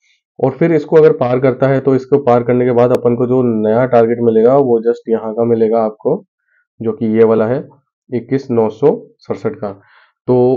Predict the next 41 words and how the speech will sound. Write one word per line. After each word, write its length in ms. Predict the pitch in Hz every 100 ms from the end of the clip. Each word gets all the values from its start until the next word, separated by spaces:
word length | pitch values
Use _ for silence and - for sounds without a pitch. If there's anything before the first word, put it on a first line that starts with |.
| -
अगर 220 | 123 135 160
ये 140 | 180
नीचे 320 | 151 127 160
की 80 | 165
तरफ 180 | 165 151
जाता 260 | 120 120
है 60 | 113
तो 140 | 113
नीचे 240 | 120 113 135
की 60 |
तरफ 240 | 135 143 143
टारगेट 260 | 117 117 127
अपन 200 | 123 123
को 80 | 127
क्या 200 | 123 117
मिल 140 | 120
सकते 260 | 120 107 135
हैं 80 | 127
वो 160 | 110
भी 80 | 113
मैं 120 | 120
आपको 220 | 113 110
बता 140 | 107 104
देता 180 | 107 113
हूँ। 140 | 135
नी-, 180 | 117 110 -
नीचे 240 | 120 113
की 60 | 123
तरफ 180 | 123 117
का 60 | 120
जो 100 | 120
टारगेट 360 | 113 110 123
है, 100 | 135
जो 140 | 143 127
पहला 200 | 110 120
टारगेट 320 | 127 127 123
रहेगा 200 | 117 131
वो 160 | 117 110
रहेगा 220 | 110 107
ये 160 | 104 107
वाला, 280 | 110 120